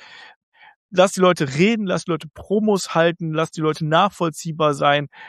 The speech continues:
lass sie emotionalisieren und sich auch verändern. Das kommt auch noch da ganz wichtig mit rein. Wieso hat C M Punk gegen Drew McIntyre zum Beispiel so gut funktioniert?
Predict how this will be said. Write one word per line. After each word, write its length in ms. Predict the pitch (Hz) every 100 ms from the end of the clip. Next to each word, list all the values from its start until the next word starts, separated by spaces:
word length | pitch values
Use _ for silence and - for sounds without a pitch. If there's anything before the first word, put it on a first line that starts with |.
| -
lass 260 | 147 156 -
sie 300 | 156 156 143 _ - - _
emotionalisieren 1300 | 196 202 208 - 180 180 175 151 156 196 214 208 208 -
und 240 | - 170 160
sich 300 | 170 165 202
auch 140 | 175
verändern. 560 | - - 202 180 127 -
Das 160 | 135
kommt 180 | - 180
auch 160 | 175 170
noch 140 | 151 -
da 160 | 151 151
ganz 300 | 147 160 -
wichtig 300 | 156 - 160
mit 140 | 143
rein. 140 | 165 139
Wieso 260 | 180 185
hat 160 | 185 175 - - _
C 200 | - 190
M 140 | 180 165
Punk 300 | - 180 175
gegen 200 | 170 151
Drew 120 | 160
McIntyre 480 | 160 180 170 139 131
zum 120 | -
Beispiel 220 | 131 -
so 160 | 139 156
gut 140 | 156
funktioniert? 680 | - 156 - 165 190 196 -